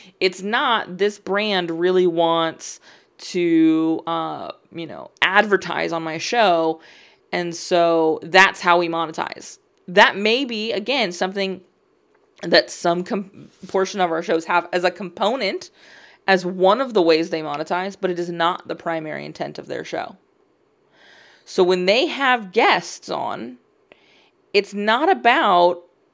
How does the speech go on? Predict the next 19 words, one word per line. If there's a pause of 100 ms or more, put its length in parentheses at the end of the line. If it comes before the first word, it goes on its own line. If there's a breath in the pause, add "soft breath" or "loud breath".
(320)
giving
the
listeners
a,
a
parade
of
distractions, (680 soft breath)
a
parade
of (100)
other
things
that
might
be
interesting
to
them.